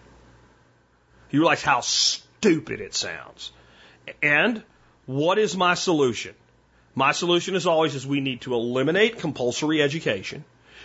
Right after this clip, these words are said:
We need to, to, to basically, if the government school system is going to exist, it should exist as a place to catch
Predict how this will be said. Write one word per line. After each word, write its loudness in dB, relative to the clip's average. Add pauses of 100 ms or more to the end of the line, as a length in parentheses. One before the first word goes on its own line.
(160)
We 4
need 4
to, -4
to, -6
to -2
basically, 2
if -2
the 0
government 4
school 4
system 0
is 0
going 2
to 0
exist, -2 (440)
it 4
should 0
exist 0
as -2
a 2
place -2
to -12
catch -4